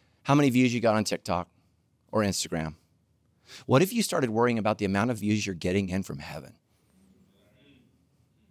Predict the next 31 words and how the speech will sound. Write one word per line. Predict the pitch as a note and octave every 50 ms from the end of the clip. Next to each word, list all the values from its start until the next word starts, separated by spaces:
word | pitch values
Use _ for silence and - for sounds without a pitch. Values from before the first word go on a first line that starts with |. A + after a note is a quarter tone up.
| _ _ _ _ _ _ _ _ _ _ _ _ _ _ _ _ _ _ _ _ _ _ _ _ _ _ _ _ - - _
You | B2+ D#3 A3
ever, | C4+ C4 A#3
you | F#3 F3+
ever | G#3+ A3 A3
watch, | F3+ C#3+ C#3 C#3 C#3+ - - -
let | D3 C3+
me | C#3+ C3+
pick | - C#3 C3 A#2+
on | A#2+ A2
the | G#2
men, | G2+ G2+ G2+ F#2 E2 - _ _ _ _ _ _ _ _ _ _
right? | - C3 B2+ B2+ B2+ - _
Professional | - C#3 - - D#3 D3+ - - D3
athletes. | C3+ B2 A#2+ A#2+ - C3+ C3 C3 - - - -
God, | - C3+ A#2+ G#2+
I | C3+
love | C#3+ D3+ E3+ G3
it | G3+
when | D#3 C#3+ C3 A#2 A2+
men | B2 A#2+ A#2+ A#2 A2
judge | F#2+ - A#2+ A#2 A2+ G2+ -
professional | - - - - G#2+ G2+ - - -
athletes. | D2+ F#2+ F2+ F2+ - - D#2+ D2+ - - - - - - - - - - - -
You | - G#2+ A#2+ D#3 F3+ G3+ G#3 A3 G#3+
are | - C3 A#2 A2+ A2
so | - - - C#3+ D3+ E3+
far | D#3+ - E3+ D#3+ D#3+ D#3
away | D3 C3+ C3+ C3 B2+
from | - - B2+ B2
their | B2 A2+ A#2
ability, | A2+ G#2 A#2+ A#2 A#2 A2+ G#2+ A2 A2 G#2+